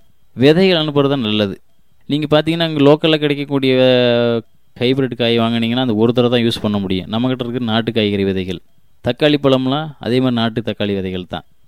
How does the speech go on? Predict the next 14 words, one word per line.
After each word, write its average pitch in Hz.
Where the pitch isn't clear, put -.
நான் 135
ஒரு 135
புக்கும் 131
எழுதியிருக்கேன் 117
நான், 92
ஏற்பினது 127
உலகு 107
புக்கு. 95
இதுலயே 113
இருக்குது 113
எல்லாம் 104
எப்படி 117
தயார் 107
பண்றோம். 104